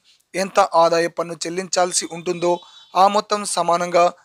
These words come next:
ప్రతి నెల జీతం నుంచి మినహాయించాల్సి ఉంటుంది. తాజాగా ఆదాయ పన్ను శాఖ ఈ మేరకు ఆదేశాలు జారీ చేయడంతో సెప్టెంబర్ నెల నుంచి అది అమలు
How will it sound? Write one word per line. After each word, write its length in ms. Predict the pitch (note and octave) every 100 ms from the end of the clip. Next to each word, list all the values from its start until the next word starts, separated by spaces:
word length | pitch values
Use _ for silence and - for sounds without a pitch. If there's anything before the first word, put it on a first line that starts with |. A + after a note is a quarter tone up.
| _ _
ప్రతి 200 | F#3+ G3+
నెల 160 | G#3+ G#3+
జీతం 320 | F3+ F#3+ F#3+
నుంచి 220 | F#3 F3+
మినహాయించాల్సి 760 | F#3 D3+ D#3+ F3 E3+ F3 E3+ G3
ఉంటుంది. 540 | E3 E3 F3 E3+ D3+ _ _ _ _ _ -
తాజాగా 540 | F#3 F#3+ G3+ G3+ G3+ -
ఆదాయ 340 | D#3+ E3 F3
పన్ను 260 | E3+ E3+ F3
శాఖ 440 | E3 F3+ F3+ G3 G3+ _ _ _
ఈ 120 | G#3
మేరకు 380 | G#3+ G#3+ G#3 G#3+ -
ఆదేశాలు 540 | D#3+ D#3+ E3+ E3+ E3 E3+
జారీ 320 | E3 E3+ F#3 D#3
చేయడంతో 520 | F3 E3+ F3 E3+ F3 - _ _ -
సెప్టెంబర్ 560 | - G3 G#3+ G#3 G3+
నెల 140 | F#3+ F#3+
నుంచి 300 | F#3+ E3+ G3
అది 180 | E3 E3 E3+
అమలు 220 | F3+